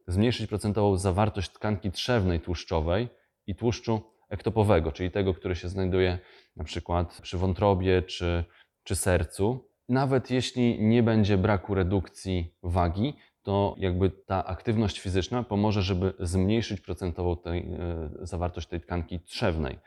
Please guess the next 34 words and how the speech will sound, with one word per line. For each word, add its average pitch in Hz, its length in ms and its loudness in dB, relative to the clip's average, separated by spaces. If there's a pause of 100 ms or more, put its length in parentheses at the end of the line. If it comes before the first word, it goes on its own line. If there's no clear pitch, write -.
(380)
Bo 98 80 -6
pamiętajmy 117 440 2
o 110 60 2
tym, 113 180 0
że 104 260 2 (320)
też - 440 -6
trening, 107 600 2 (180)
nie 104 240 2
z-, 98 120 -4 (440)
trening 104 440 -2
czy 101 140 -6
aktywność 101 440 -4
fizyczna, 90 580 -4
jeśli 85 240 -6
jest 90 120 -4
odpowiednio 98 440 -2
dobrana, 92 500 0 (180)
nie 107 200 0
zawsze 107 520 -2 (140)
polega 104 320 0
tylko 107 280 -4
na 104 140 0
tym, 101 220 -2
żeby 95 420 2 (220)
stracić - 540 -4
masę 92 280 -2
ciała. 82 360 -4 (420)
Pole-, 92 320 -2
zależy 95 320 2
nam 95 200 0
też 85 140 -4
na 95 120 0
tym, 95 160 -2
żeby 90 260 0